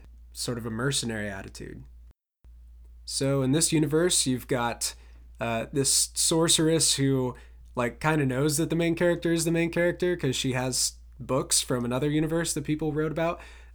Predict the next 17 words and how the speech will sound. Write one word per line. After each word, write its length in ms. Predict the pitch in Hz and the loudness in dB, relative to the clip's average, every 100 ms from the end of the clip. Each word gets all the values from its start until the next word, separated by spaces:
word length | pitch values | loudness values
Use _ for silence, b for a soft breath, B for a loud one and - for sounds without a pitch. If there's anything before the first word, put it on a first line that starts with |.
| - | -4
Um, 400 | 123 120 120 b b b - | -2 -2 -4 b b b -6
there's 360 | 127 127 127 127 | -2 0 0 -4
this 340 | 123 120 - | -4 -2 -2
elf 420 | - 135 147 - - | 0 0 0 -2 -2
who, 440 | 127 120 117 120 - - | 0 0 -4 -6 -12 -4
you 120 | 123 | -4
know, 340 | 113 107 107 - | -2 -6 -10 0
oh, 180 | 220 127 | 4 4
she 200 | - 196 | 2 0
couldn't 200 | 156 131 | 2 0
be 100 | 117 | -2
the 60 | |
main 220 | 113 113 113 | -4 -6 -4
character 480 | 127 131 135 160 | -4 -4 -4 -4
'cause 220 | 151 139 120 | -2 -2 -2
she's, 580 | 143 139 135 135 135 | 0 0 0 0 -2
like, 480 | - 131 123 - - | -2 -2 -2 -8 -16